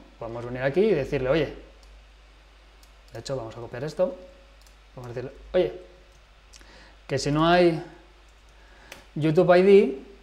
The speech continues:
pues no me muestres nada, y tan siquiera ni me hagas el V R, ¿vale? Que quede dentro.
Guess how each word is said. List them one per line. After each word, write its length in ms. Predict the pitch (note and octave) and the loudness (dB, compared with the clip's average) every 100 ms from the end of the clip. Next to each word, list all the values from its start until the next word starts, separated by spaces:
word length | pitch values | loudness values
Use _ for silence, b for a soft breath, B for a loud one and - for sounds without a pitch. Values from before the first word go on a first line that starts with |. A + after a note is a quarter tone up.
| - - - - - - - - - - | -20 -20 -20 -20 -20 -20 -20 -20 -20 -2
pues 140 | C#3 | 0
no 100 | E3+ | 2
me 80 | E3 | 0
muestres 340 | A#2+ A2+ - C3 | -2 -8 -8 -6
nada, 260 | C#3+ - | -6 -8
y 40 | B2+ | -8
tan 160 | E3 | -6
siquiera 280 | C3 C#3 D#3+ | -6 -2 0
ni 100 | E3 | 0
me 100 | D3+ | 0
hagas 220 | C#3 D3 C#3 | -2 -2 -4
el 120 | C3+ | -2
V 100 | B2+ | 0
R, 240 | C#3+ A#2+ - | -2 -4 -12
¿vale? 200 | B2 D3 | -10 -8
Que 100 | C#3 | -6
quede 200 | C3+ B2+ | -6 -4
dentro. 260 | C3+ C3 | -6 -8